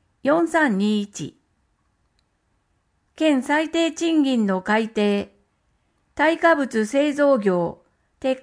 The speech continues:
鋼業、各種商品小売業などの特定産業の労働者に適用される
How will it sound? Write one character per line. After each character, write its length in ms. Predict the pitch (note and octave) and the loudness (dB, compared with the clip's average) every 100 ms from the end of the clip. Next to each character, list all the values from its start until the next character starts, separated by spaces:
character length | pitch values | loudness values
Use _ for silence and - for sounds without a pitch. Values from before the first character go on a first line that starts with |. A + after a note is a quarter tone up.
| - | -2
鋼 260 | E4 E4 | 2 4
業、 440 | G3+ F3+ D#3+ - _ _ _ _ _ _ - | 2 0 -2 -6 _ _ _ _ _ _ -6
各 320 | D#4+ D#4+ D4+ | -4 -2 -4
種 260 | C#4 A3+ A#3 | -2 -4 -2
商 280 | E4 E4 | -2 0
品 260 | C#4+ A#3+ G#3 | 0 -2 0
小 220 | C4 D4 | 0 2
売 200 | D#4+ E4 | 0 -2
業 300 | C4 A3 G3 | 0 0 2
な 160 | A#3 B3+ | 0 0
ど 160 | G#3+ | 0
の 280 | F#3 F3+ F3+ _ _ _ - | -2 -4 -6 _ _ _ -6
特 300 | C4 D4 E4+ | -6 -4 -2
定 180 | E4+ D#4+ | -2 -2
産 300 | E4 D#4+ C4+ | 0 0 0
業 200 | A#3 G#3+ | 0 0
の 260 | F#3+ G3 A3+ | -2 -2 0
労 220 | D4+ E4 | 0 0
働 200 | E4+ D#4 | -2 -2
者 140 | A#3+ | -2
に 160 | G3 F#3 | -4 -4
適 300 | A3 A3 C4 | -6 -6 -4
用 180 | C4 B3 | -2 0
さ 140 | A#3 | 0
れ 160 | A3 G#3+ | 0 -2
る 260 | G#3 G#3 | -2 -6